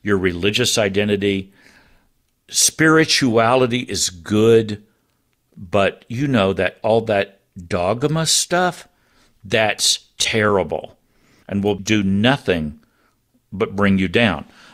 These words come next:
Which brings me to the other book that I read at the exact same time, probably within a month or two of each other, along with Marianne Williamson's A Return to Love,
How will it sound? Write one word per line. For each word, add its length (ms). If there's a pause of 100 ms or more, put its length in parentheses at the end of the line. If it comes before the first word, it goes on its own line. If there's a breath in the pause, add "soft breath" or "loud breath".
(100)
Which 220
brings 300
me 120
to 120
the 160
other 260
book 420
that 160
I 120
read 480
at 160
the 160
exact 640 (240)
same 480
time, 300
probably 460
within 300
a 60
month 480
or 100
two 360 (600 soft breath)
of 180
each 220
other, 320 (640 soft breath)
along 560
with 180
Marianne 460
Williamson's 640
A 40
Return 500
to 100
Love, 560